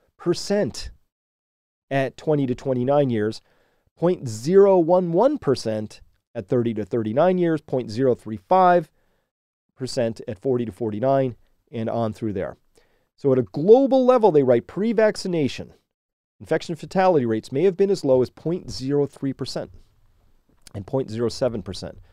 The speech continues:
for zero to fifty-nine-year-olds. This is what the chart looks like here. So let's flip that I F R and we'll turn it into survival rates. And this is a log chart here, right here. So it goes from point zero zero zero one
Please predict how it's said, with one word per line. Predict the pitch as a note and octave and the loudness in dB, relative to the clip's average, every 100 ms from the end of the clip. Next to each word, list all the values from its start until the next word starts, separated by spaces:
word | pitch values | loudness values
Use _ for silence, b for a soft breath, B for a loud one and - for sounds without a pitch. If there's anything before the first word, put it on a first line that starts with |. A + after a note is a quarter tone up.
| _ | _
for | - | -8
zero | A2 A2 A2 | -6 -2 -2
to | G2+ | -4
fifty-nine-year-olds. | G#2 - C3+ E3 D3+ G2 - | -10 -8 -2 0 2 0 0
This | C#3 E3 | -4 -2
is | G#3+ - | -6 -2
what | G3 | -2
the | - | -2
chart | - - G#3 - | -8 2 2 2
looks | D3 E3+ - | -2 -2 -2
like | D3 A#2 - | -2 -2 -2
here. | A#2 A2 b b b b b b | -4 -4 b b b b b b
So | - - D3 D3+ - | -4 4 4 4 0
let's | - F3 G3 | 4 6 4
flip | - - G#3 G#3+ | -2 0 2 2
that | - D3 C3+ - G2 _ | 2 4 4 0 -12 _
I | C#3+ D3+ | 4 4
F | C#3 | 4
R | F3+ E3 C3+ | 4 6 4
and | A#2+ | 2
we'll | A#2 | -4
turn | D3+ D3 | -2 -2
it | C3 | -2
into | B2 A#2+ | -4 -8
survival | - G3 A3+ A#3 G3 | -8 -4 -2 0 2
rates. | A#2+ G2 - - b b b b b | 2 -2 -8 -20 b b b b b
And | E3+ E3 D#3+ D3+ - - | 0 2 2 -2 -8 -16
this | C#3 D#3+ G3+ | 0 0 2
is | E3+ | 2
a | D#3 B2+ | 2 2
log | A2 C#3 E3 E3 E3 D3 | 4 8 10 10 8 2
chart | - E3+ D#3 - - - - - - | -4 2 2 2 -6 -20 -20 -20 -10
here, | C3 C3 | -2 2
right | B2+ | 4
here. | A#2+ D#3 | 2 -2
So | - | -2
it | B2+ | 0
goes | C3+ - | 0 -2
from | A2+ | -6
point | - C#3+ B2 | -4 -4 -4
zero | G#2 C3 B2 | -2 0 2
zero | B2 B2 A2 | 0 0 0
zero | G#2+ A2+ G#2 G2 - | 0 0 0 -2 -10
one | G2 G2 D#3 | -6 -4 -4